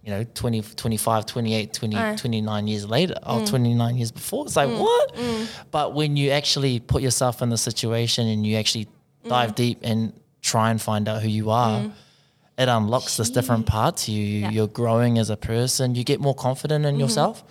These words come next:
Speaker 2: Mm-hmm.
Speaker 1: It might feel hard and it might feel confusing and sad and just all of these different things every day,
Speaker 2: Mm.
Speaker 1: but it's still growing your confidence
Speaker 2: Mm.
Speaker 1: as a
Speaker 2: Mm.
Speaker 1: Māori.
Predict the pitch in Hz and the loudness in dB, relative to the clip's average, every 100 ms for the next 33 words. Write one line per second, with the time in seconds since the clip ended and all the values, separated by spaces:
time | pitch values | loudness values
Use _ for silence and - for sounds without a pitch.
0 | 226 220 214 220 _ _ - 151 147 160 | -8 -4 -4 -8 _ _ -2 0 2 2
1 | 127 - 139 139 127 139 139 127 120 120 | 0 0 2 4 4 4 4 4 4 2
2 | - - 123 120 117 117 - _ - 113 | 0 0 2 4 4 2 -2 _ -4 0
3 | 107 120 123 120 113 117 107 101 - 113 | 0 2 2 2 2 2 2 0 0 2
4 | 120 117 113 107 - _ - 135 131 123 | 4 4 2 2 -2 _ -4 0 2 2
5 | 113 - 120 117 110 120 117 117 110 104 | 0 0 -2 0 0 0 2 2 2 2
6 | 120 110 110 - - - _ _ 147 131 | 2 2 0 -4 -20 -20 _ _ -2 0
7 | - - 143 120 135 135 131 127 127 160 | 0 2 0 2 0 2 0 0 0 0
8 | 196 208 208 - _ - 123 123 101 104 | 0 0 -4 -8 _ -4 0 2 2 2
9 | 117 170 | 2 0